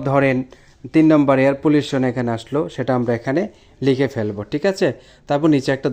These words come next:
দাগ টেনে দেব, আমাদের এতটুকু প্যারাগ্রাফের নাম লেখা শেষ। তারপরে পিএন, পিএন মানে প্যারাগ্রাফস নেম। এখানে আমরা যে প্যারাগ্রাফটা আসলো, ধরেন এক নম্বরটা আসলো, তাহলে এনভায়রনমেন্ট পলিউশন, যদি তিন নম্বরটা আসে লিখবো এয়ার পলিউশন, যদি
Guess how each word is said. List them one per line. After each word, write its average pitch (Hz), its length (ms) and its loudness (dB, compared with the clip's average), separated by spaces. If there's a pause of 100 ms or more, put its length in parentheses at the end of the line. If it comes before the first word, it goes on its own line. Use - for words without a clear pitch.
দাগ 123 220 0
টেনে 135 300 0
দেব, 143 120 2 (540)
আমাদের 127 300 0 (100)
এতটুকু 131 340 -4 (120)
প্যারাগ্রাফের 120 540 -2
নাম 120 100 0 (100)
লেখা 139 220 -2 (440)
শেষ। 113 180 0 (180)
তারপরে 135 300 0 (120)
পিএন, 127 240 2 (140)
পিএন 139 260 2
মানে 160 180 2 (120)
প্যারাগ্রাফস 143 500 0 (140)
নেম। 110 140 -2 (640)
এখানে 156 280 0
আমরা 165 160 2 (100)
যে 156 80 4 (100)
প্যারাগ্রাফটা 151 540 2
আসলো, 127 200 -6 (100)
ধরেন 143 260 2
এক 143 140 -4
নম্বরটা 143 400 0
আসলো, 127 240 -6 (100)
তাহলে 135 160 -2 (100)
এনভায়রনমেন্ট 139 540 2
পলিউশন, 151 420 2 (600)
যদি 139 160 0 (100)
তিন 147 180 4
নম্বরটা 151 380 0
আসে 151 220 -4
লিখবো 131 240 -2
এয়ার 127 180 2
পলিউশন, 151 320 0 (100)
যদি 135 140 -2